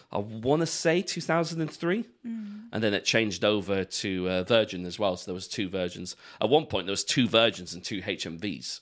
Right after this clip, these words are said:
Speaker 1: within, like, within, like, a, a mile radius.
Speaker 2: Oh, was it? There was one in Bond Street, and then there was one near Tottenham Court Road. Is that it?
Speaker 1: See, the Bond Street one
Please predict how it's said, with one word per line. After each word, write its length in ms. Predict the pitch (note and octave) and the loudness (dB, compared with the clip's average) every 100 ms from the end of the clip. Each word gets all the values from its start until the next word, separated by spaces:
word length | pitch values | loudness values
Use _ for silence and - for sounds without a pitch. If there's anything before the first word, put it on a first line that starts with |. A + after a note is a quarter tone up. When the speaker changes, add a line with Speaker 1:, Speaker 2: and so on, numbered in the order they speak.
| _ | _
Speaker 1:
within, 320 | E2+ F#2+ F2 | -8 -6 -4
like, 300 | E2+ D#2+ - - | -2 -2 -4 -16
within, 280 | D#2+ F2 D#2+ | -8 -8 -6
like, 140 | D2+ | -6
a, 120 | - | -6
a 40 | - | -6
mile 360 | F2 D#2+ D#2 | -4 -4 -2
radius. 340 | E2 E2 D2+ C#4 | -2 -4 -2 0
Speaker 2:
Oh, 80 | D#4 | 0
was 140 | D#4 | 0
it? 180 | C#4+ A3+ | -4 -4
There 80 | C4+ | -4
was 180 | D4 | -4
one 160 | A#3 C4+ | -2 -2
in 140 | C4 | -2
Bond 320 | A3+ A3+ B3+ C4 | -2 -2 -2 -6
Street, 540 | - A3 F3+ F#3 - | -10 -10 -8 -10 -14
and 120 | - G#3 | -14 -12
then 80 | |
there 100 | G3+ | -10
was 180 | G#3+ G3+ | -10 -12
one 280 | G3+ G#3+ G3+ | -10 -8 -8
near 160 | G#3 G3+ | -10 -12
Tottenham 480 | B3+ A#3 A#3 A#3+ | -14 -12 -10 -12
Court 260 | - - B3 | -12 -12 -8
Road. 340 | B3 C#4 D#4+ - | -8 -8 -10 -10
Is 80 | A3+ | -10
that 180 | G#3 | -8
it? 240 | B3+ F4 - _ _ _ | -8 -10 -14 _ _ _
Speaker 1:
See, 220 | - G#3 | -2 -2
the 160 | - C#3+ | 2 0
Bond 420 | A#2+ D3+ A3+ A#3+ | 4 4 4 2
Street 340 | - - F2+ | 0 2 0
one 380 | D2 D2+ F#2 D3 | 0 0 2 -2